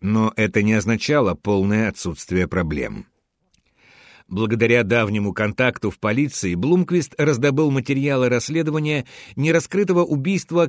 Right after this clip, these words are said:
Кайсы Фальк из Броммы,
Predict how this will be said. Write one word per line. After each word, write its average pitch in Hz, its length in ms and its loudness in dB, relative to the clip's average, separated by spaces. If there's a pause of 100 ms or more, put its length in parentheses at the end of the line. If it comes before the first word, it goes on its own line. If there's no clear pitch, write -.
(120)
Кайсы 165 480 -2
Фальк 117 560 -2
из 107 260 -2
Броммы, 90 760 0